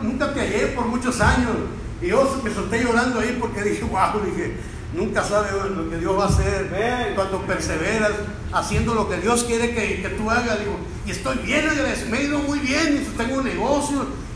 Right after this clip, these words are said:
Speaker 1: eh, salí del banco y, y Dios me dio una casa", bueno, dice, "me ha bendecido mucho el Señor, pero no me iba a morir a gusto hasta encontrarte y darte las gracias".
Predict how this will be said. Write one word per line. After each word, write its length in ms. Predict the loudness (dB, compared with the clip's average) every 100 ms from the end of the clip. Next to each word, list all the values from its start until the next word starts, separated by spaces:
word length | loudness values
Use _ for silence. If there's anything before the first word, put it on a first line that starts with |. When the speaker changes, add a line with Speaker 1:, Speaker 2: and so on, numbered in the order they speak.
| -6
Speaker 1:
eh, 400 | -4 -2 -4 -6
salí 260 | -4 0 0
del 160 | 0 2
banco 540 | 4 4 0 0 0
y, 640 | 0 -2 -6 -8 -10 -6
y 300 | -4 -4 -4 -2
Dios 160 | 2 2
me 100 | 2
dio 140 | 2
una 180 | 2 0
casa", 320 | 0 0 0 0
bueno, 220 | 0 0
dice, 440 | 0 0 0 -2 -6 -8 -8 -8 -6
"me 80 | -2 0
ha 80 |
bendecido 500 | 2 0 0 0 2
mucho 220 | 4 2 2
el 60 |
Señor, 300 | 0 0 0 0
pero 340 | 0 0 -4 -6 -2
no 220 | 0 2
me 140 | 4
iba 140 | 2 2
a 40 |
morir 320 | 2 2 2
a 60 | 2
gusto 300 | 2 2 0
hasta 160 | 0
encontrarte 680 | 0 0 0 2 2 2 0 -2 -2 -6 -8 -8 -8 -10 -6
y 80 | 0
darte 320 | 2 2 2
las 120 | 2 2
gracias". 400 | 4 4 4